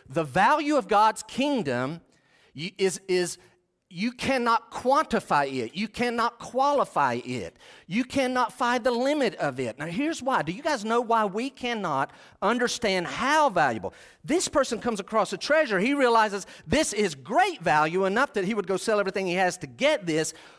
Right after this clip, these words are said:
What I'm saying this morning, the message for us is that God's kingdom is so valuable, it is infinitely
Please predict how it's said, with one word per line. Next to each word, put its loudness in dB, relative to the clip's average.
What 0
I'm 2
saying 0
this -4
morning, 0
the -4
message -8
for -2
us 2
is -2
that -2
God's 0
kingdom -4
is -8
so 0
valuable, 0
it -2
is -4
infinitely 0